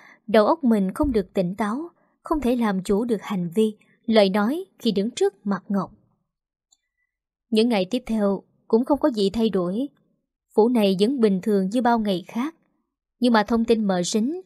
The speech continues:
lẫn cậu Vũ thì hoàn toàn không ai nghe ngóng được gì.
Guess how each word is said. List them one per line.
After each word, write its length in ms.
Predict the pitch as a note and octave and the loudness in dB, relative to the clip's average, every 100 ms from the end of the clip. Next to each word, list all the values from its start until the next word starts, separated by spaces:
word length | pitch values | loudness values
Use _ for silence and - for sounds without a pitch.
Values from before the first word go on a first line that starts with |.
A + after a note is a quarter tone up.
| _ | _
lẫn 300 | G#3+ G3 A3 | 0 0 0
cậu 260 | C4 F#3+ E3 | 0 0 0
Vũ 320 | G3 F3 B3 - _ _ - | -4 -4 -6 -12 _ _ -2
thì 160 | A3+ G#3 | 2 2
hoàn 320 | G#3+ G3+ F#3+ | 2 0 0
toàn 340 | G#3 G3 F3+ - | 0 0 -2 -2
không 180 | B3 | -2
ai 140 | A#3 A#3 | 0 2
nghe 220 | A#3 A3+ | 2 0
ngóng 320 | A3 A#3 E4 | 0 -2 -2
được 220 | G#3+ F#3 | -4 -4
gì. 260 | F#3 F#3 | -2 -4